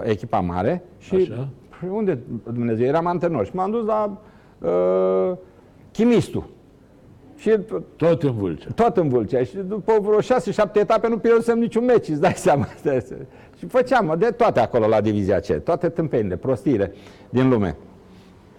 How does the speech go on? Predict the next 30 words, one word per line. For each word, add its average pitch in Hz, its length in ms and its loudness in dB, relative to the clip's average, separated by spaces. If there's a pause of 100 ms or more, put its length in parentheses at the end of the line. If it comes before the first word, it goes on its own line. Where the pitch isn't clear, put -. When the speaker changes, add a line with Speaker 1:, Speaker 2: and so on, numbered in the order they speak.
(440)
Speaker 2:
Bun, 160 280 0
și 156 200 -8
de 170 240 0
la 165 200 0
Vâlcea 151 640 2
ați 131 200 -4
trecut... 135 720 -2
Uh, 127 180 2
Speaker 1:
La 143 140 4
Vâlcea, 180 360 2
fii 175 120 0
atent 131 280 0
aici. 67 360 -14
La 131 120 -2
Speaker 2:
Așa. 151 140 0
Speaker 1:
Vâlcea... 175 400 -2 (920)
Uh, 113 380 -2 (1700)
m-a 123 100 -4
chemat 135 240 0
primul 101 200 -2
secretar 90 380 -4
ăsta 82 200 -6
mușat 87 300 -6 (920)
și - 180 -6
cu 131 120 -4
generalul, 107 500 0
uh, 98 440 -8
Andreescu, 104 560 -2
care 90 200 -4
era 92 280 -2